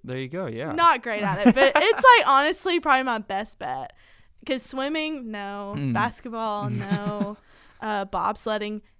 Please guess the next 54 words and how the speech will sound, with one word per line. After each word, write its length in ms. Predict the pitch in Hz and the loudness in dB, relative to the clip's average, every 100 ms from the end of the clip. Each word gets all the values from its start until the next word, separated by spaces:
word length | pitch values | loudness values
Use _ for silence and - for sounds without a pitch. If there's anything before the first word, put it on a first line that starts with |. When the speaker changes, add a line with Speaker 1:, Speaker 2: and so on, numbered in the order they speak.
| _ | _
Speaker 2:
heck 440 | - 226 202 214 | -14 -12 -10 -10
no. 100 | 226 | -10
Speaker 1:
That 120 | 208 | -8
seems, 340 | 208 208 165 104 | -6 -4 -4 -6
like, 220 | 85 78 _ _ | -10 -10 _ _
scary. 580 | - - 117 95 78 - - | -20 -12 -8 -8 -8 -16 -16
Speaker 2:
Yeah, 380 | 240 214 196 208 | -10 -6 -6 0
I 160 | 269 370 | 2 2
could 140 | 523 | 0
see 180 | - 330 | -2 -4
you 160 | 262 240 | -4 -8
doing, 300 | 226 220 214 | -8 -8 -10
like, 240 | 208 214 | -12 -12
a, 380 | 208 190 190 - _ - _ _ - | -12 -12 -14 -18 _ -20 _ _ -16
like, 240 | 226 214 | -16 -16
something 380 | - 226 190 190 | -16 -14 -14 -16
crazy. 560 | - 190 185 - 180 202 | -16 -14 -14 -16 -16 -10
Like 220 | 208 214 | -10 -8
the, 280 | 220 202 - _ | -10 -10 -12 _
I 60 | 240 | -8
don't 100 | 302 | -8
even 140 | 247 | -8
know 100 | 226 | -10
if 100 | 214 | -10
it's 160 | 214 226 | -14 -14
an 80 | |
Olympic 360 | 220 208 214 190 | -12 -12 -14 -18
sport, 280 | - 226 196 | -14 -12 -12
but 80 | 247 | -10
you 60 | |
know 120 | 285 | -8
the 100 | 302 | -8
thing 360 | 285 254 240 247 | -8 -10 -10 -10
where 80 | 233 | -10
you 140 | 233 | -10
got, 140 | 226 202 | -10 -12
like, 120 | 208 | -14
the 80 | 208 | -18
stick 600 | - - 202 226 - - _ _ _ | -18 -16 -12 -12 -14 -20 _ _ _
and 100 | 214 | -14
you 60 | 220 | -10
gotta, 220 | 220 214 | -8 -8
like, 180 | 202 196 202 _ _ _ | -8 -12 -16 _ _ _
jump 380 | 226 220 233 226 | -12 -10 -10 -10
on 160 | 240 | -10
a 40 | 247 | -10
<laughs> 40 | |
trampoline 600 | - 269 330 330 311 285 | -10 -8 -8 -6 -6 -6
and, 80 | 285 | -6
like, 220 | 247 220 | -6 -8
go 220 | 220 220 240 | -8 -8 -8
over 180 | 226 | -10
a 60 | 208 | -12
pole? 460 | - 226 208 220 | -10 -10 -8 -8